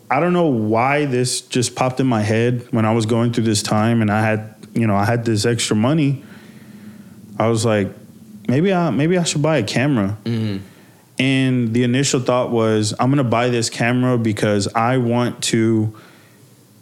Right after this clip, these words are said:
Speaker 1: take pictures of my daughters, not with my phone, but with an actual camera that when I, you know, print these photos or whatever, they look great." And I can, I, you know, once I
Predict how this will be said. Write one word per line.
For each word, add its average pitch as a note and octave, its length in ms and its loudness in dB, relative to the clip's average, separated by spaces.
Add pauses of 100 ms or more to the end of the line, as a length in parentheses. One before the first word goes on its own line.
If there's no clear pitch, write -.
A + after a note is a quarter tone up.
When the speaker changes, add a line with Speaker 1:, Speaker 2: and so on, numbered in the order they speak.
(140)
Speaker 1:
take C3 320 -2
pictures C3 380 0
of A2+ 160 0
my G#2+ 160 2
daughters, B2+ 840 0
not A2+ 260 0
with C#3+ 140 0
my C#3 180 0
phone, B2+ 640 0 (140)
but A#2 120 2
with A2+ 480 0 (200)
an A2+ 140 0
actual B2 440 0
camera A2 680 0 (440)
that A2 180 2
when A2 160 2
I, A2+ 420 0 (220)
you B2 140 2
know, G#2 360 0 (220)
print C#3 180 0
these B2+ 180 0
photos A#2 880 2
or G2 320 2
whatever, G#2+ 680 0 (760)
they A#2+ 140 2
look B2 220 0
great." G#2+ 380 -2 (240)
And G#2+ 160 0
I A2 120 0
can, B2 160 -2
I, G#2+ 400 -2
you C3 120 2
know, A2+ 160 2
once A#2 280 0
I A2+ 360 0